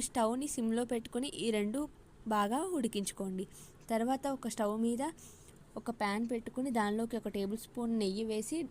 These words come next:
డ్రై ఫ్రూట్స్ అన్నీ డీప్ ఫ్రై చేసుకుని పక్కన పెట్టుకోండి. ఇప్పుడు ఇది మరొకసారి కలిపి చూస్తే ఇవి రెండు కాస్త ఉడికిపోయి ఉంటాయి. ఇప్పుడు దీనిలోకి ఒక యాలకుల పొడి కూడా వేసుకొని బాగా మిక్స్ చేసుకుని స్టవ్ ఆపేసుకోండి.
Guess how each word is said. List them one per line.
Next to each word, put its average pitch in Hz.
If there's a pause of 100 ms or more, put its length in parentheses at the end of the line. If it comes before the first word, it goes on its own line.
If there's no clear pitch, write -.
(640)
డ్రై 208
ఫ్రూట్స్ 240
అన్నీ 254
డీప్ 220
ఫ్రై 220
చేసుకుని 285
పక్కన 220
పెట్టుకోండి. 185 (680)
ఇప్పుడు 269 (140)
ఇది 254 (200)
మరొకసారి 220
కలిపి 233
చూస్తే 247 (160)
ఇవి 240
రెండు 226 (240)
కాస్త 220
ఉడికిపోయి 226
ఉంటాయి. 220 (460)
ఇప్పుడు 220
దీనిలోకి 226
ఒక 247
యాలకుల 208
పొడి 220
కూడా 220
వేసుకొని 226 (920)
బాగా 214 (100)
మిక్స్ 226
చేసుకుని 240
స్టవ్ 220
ఆపేసుకోండి. 180